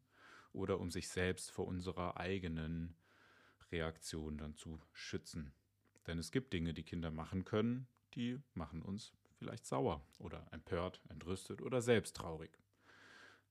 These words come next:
Und was Kinder nicht möchten, ist, dass wir selbst, dass wir als Bezugspersonen allzu sehr in eine eigene emotionale Betroffenheit geraten, denn eine sehr emotional betroffene Person braucht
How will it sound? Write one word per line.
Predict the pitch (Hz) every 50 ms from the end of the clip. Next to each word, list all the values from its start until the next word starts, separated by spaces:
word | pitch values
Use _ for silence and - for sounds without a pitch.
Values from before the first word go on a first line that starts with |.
| _ _ _
Und | - - 107 92 92 92 92 92 87 -
was | 90 - -
Kinder | - 98 85 80 80
nicht | 80 87 113 151 - - -
möchten, | 92 82 82 82 80 - - - 101 -
ist, | - 101 98 - - - 101
dass | 92 - -
wir | 95 90 85
selbst, | - - 90 92 92 92 85 - - -
dass | - - -
wir | 92 92
als | 92 -
Bezugspersonen | - 98 - - 135 135 135 - - - 87 82 85 85 82 87 87 90 90 -
allzu | 92 98 98 104 - - 92
sehr | 80 85 85 85 85
in | 82 85
eine | 82 82 80 85 -
eigene | - - 95 107 110 95 90
emotionale | 82 90 87 90 - - - 92 82 82 82 82 80
Betroffenheit | 80 85 - - - 117 - - 107 82 80 80 80 80 -
geraten, | 85 80 85 82 82 82 82 - 107 110 120 117 - - - - - - - _ - -
denn | 87 85 90 95 107 127 120 - _ _ _ _ _ _ _ _ _ _
eine | - - - 92 87 87 87 87 85 85 85 85 82 82 85 - _ _ _ _ _ _ _ _ _ _ _ _ _ _ _ _ _ -
sehr | - - 104 98 98 104 -
emotional | 110 95 95 92 - - 92 90 90 87
betroffene | 90 - - - 113 - - 107 98
Person | - - 92 85 80 90 85 90 95 104 107 110 113 110 113 - _ _ _ _ - -
braucht | - - - 92 92 104 113 113 - - - -